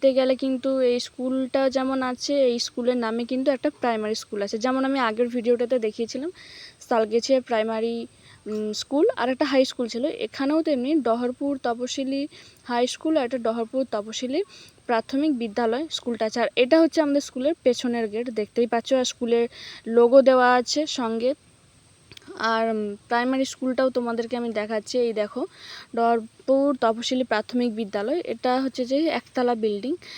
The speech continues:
আর এর পাশে কিন্তু একটা মন-, মন্দির আছে, এটা বুঝতে পারছি না শীতলা মন্দির না মনসা মন্দির, কিছু একটা হবে।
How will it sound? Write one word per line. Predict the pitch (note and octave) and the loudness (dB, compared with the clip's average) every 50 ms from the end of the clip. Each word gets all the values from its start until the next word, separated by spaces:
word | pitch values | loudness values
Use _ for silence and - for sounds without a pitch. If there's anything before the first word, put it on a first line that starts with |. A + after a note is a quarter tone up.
| - - - - | -18 -18 -10 -4
আর | - A#3+ | 0 0
এর | C4 B3 | 0 2
পাশে | - B3 A#3 A#3+ - C#4+ C#4 | 2 0 0 0 0 -2 -2
কিন্তু | B3+ C#4+ C#4 C#4 C#4 C#4+ C#4+ | 0 0 0 0 2 2 2
একটা | C4+ B3+ - - C#4 | 2 2 0 -2 -2
মন-, | C4+ B3 A3+ A3 A3 A3+ A3+ A3+ A#3 A#3 A#3 A3+ A3+ A#3 A#3 | -2 -2 -2 -2 -2 -4 -4 -4 -4 -4 -4 -4 -4 -4 -2
মন্দির | A#3+ B3+ C4 C4+ C#4 D4+ D4+ C#4 | -2 0 2 2 2 2 2 2
আছে, | A#3 G#3 G3+ - - C#4+ C4+ | 2 2 0 -2 -2 -2 -2
এটা | B3+ B3 C4+ C4+ | 0 0 0 0
বুঝতে | B3+ A3+ A3+ B3 A#3 - - D4 | 0 -2 -4 -6 -8 2 4 4
পারছি | C#4 C#4+ C#4 - C#4+ | 6 6 4 4 0
না | C#4 C#4+ C#4+ | -2 -2 -2
শীতলা | - - A#3+ - - B3 B3+ C4 C4 | -4 -6 -8 -8 -8 -8 -6 -6 -4
মন্দির | C4 C4 C4+ C#4 C#4 C#4+ D#4 | -4 -2 -2 0 0 2 2
না | D#4 D#4 C#4 | 2 0 0
মনসা | B3 A3+ G#3+ G#3+ A#3 - - A#3+ | 0 -2 -4 -4 -6 -6 -8 -8
মন্দির, | A3+ G#3 G#3 G#3+ A#3 C#4 E4 - | -6 -6 -6 -6 -8 -8 -10 -12
কিছু | - A#3+ - - E4 | -14 -14 -6 -2 0
একটা | D#4+ D#4 - _ D#4 C#4+ | 0 0 -2 _ -4 -4
হবে। | A#3 A3 G#3 G3 A#3 | -2 -4 -4 -4 -4